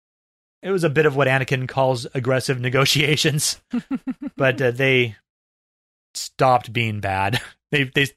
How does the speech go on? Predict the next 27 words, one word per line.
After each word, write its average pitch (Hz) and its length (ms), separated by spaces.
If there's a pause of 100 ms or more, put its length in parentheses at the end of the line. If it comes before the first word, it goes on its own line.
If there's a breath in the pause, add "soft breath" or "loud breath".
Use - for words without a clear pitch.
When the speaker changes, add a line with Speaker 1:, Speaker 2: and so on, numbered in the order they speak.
Speaker 1:
they 147 100
decided 131 380
that 120 160
they're 117 240 (240)
Speaker 2:
They 196 100
learned 202 220
their 190 100
lesson, 170 380
Speaker 1:
Yeah, 127 220
they, 135 80
Speaker 2:
finally. 180 420
Speaker 1:
they'll 170 140
go 160 140
with 139 120
the 131 60
treaty. 110 460 (760)
And, 120 420
uh, 107 380 (680)
that 165 200
actually 160 300
wasn't 139 240
ratified 127 440
until 120 400
February 123 320
eleventh, 113 360
eighteen 131 260
twenty-two, 123 560